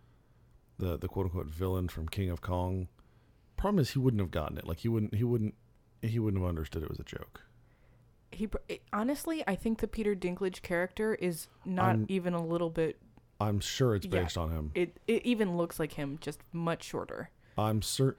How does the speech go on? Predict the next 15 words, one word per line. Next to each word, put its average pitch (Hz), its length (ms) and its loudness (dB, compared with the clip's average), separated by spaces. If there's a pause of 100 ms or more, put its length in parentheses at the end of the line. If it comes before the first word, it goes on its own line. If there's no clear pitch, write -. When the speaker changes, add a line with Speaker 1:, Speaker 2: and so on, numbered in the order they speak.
Speaker 1:
yeah, 120 180 2 (220)
no, 127 200 4
I'm 117 180 2
certain 117 240 4
it 110 100 4
is. 82 300 2 (1900)
Like, 98 80 0
that, 104 180 -2
that, 107 220 0
that, 110 220 0
that, 110 260 2
that 113 160 -2
there, 110 200 2
there 110 180 2
was, 110 140 2